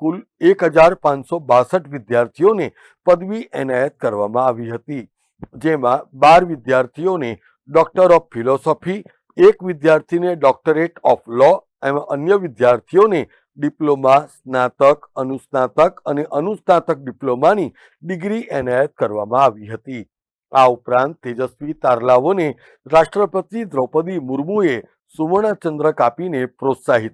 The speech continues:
પણ કર્યા હતા. ભારતના રાષ્ટ્રપતિ દ્રૌપદી મુર્મુએ ગાંધીનગર સ્થિત એન એફ એસ યુ અર્થાત રાષ્ટ્રીય ન્યાયાલિક વિજ્ઞાન વિશ્વવિદ્યાલયના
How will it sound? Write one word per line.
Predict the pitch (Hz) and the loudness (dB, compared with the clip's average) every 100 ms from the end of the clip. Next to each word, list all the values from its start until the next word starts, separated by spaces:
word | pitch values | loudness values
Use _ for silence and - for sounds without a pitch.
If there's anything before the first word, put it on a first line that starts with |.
| - | -8
પણ | 165 156 | -8 -2
કર્યા | 117 113 | 0 0
હતા. | 110 - 120 98 _ _ - | -2 0 0 0 _ _ -6
ભારતના | 123 139 - 160 160 | -2 -2 2 4 4
રાષ્ટ્રપતિ | 151 127 151 143 139 - 165 180 | 4 0 -4 -6 -6 -8 -12 -8
દ્રૌપદી | 139 135 151 143 143 127 | -2 -2 -2 -6 -8 -6
મુર્મુએ | 131 135 180 175 131 110 _ _ 117 | -8 -2 -2 -2 -4 -6 _ _ 2
ગાંધીનગર | 147 160 226 214 185 185 | 4 4 0 0 2 2
સ્થિત | - 190 208 _ 147 | 0 -8 -10 _ -4
એન | 147 180 | -2 -2
એફ | 190 170 | 0 -2
એસ | 151 175 | -4 -8
યુ | 190 226 131 | -8 -6 -4
અર્થાત | 127 160 160 - - | -2 4 4 4 0
રાષ્ટ્રીય | 131 139 _ 175 190 202 196 | 0 0 _ -8 0 2 2
ન્યાયાલિક | 151 147 147 175 190 185 151 | 0 4 4 4 -2 -10 -12
વિજ્ઞાન | 127 135 147 180 180 | -12 -2 0 0 -4
વિશ્વવિદ્યાલયના | 143 - 143 117 131 135 165 214 156 | -12 -10 -10 -6 -2 0 0 2 0